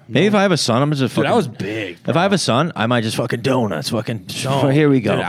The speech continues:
Speaker 1: Boom,
Speaker 2: was
Speaker 1: boom, boom.
Speaker 2: two hundred pounds by the time I was in fifth grade, for sure.
Speaker 1: Jesus Christ.
Speaker 2: For sure. 'Cause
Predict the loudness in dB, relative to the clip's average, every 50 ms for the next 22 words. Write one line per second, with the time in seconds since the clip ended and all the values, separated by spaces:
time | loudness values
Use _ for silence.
0 | 0 2 2 2 2 2 0 0 0 0 0 0 0 0 0 -2 -2 -2 -4 -6
1 | -6 -8 -8 -6 -6 -6 -6 -6 -8 -10 -10 -8 -8 -6 -6 -8 -8 -10 -10 -10
2 | -8 -8 -8 -8 -10 -10 -10 -12 -14 -14 -16 -16 -16 -16 -16 -16 -16 -16 -18 -18
3 | -16 -14 -10 -8 -6 -4 -4 -4 -4 -4 -6 -8 -10 -12 -14 -14 -14 -12 -8 -4
4 | -4 -4 -4 -4 -6 -8 -10 -6 -6 -6 -4 -2 -2 -2 -4 -4 -8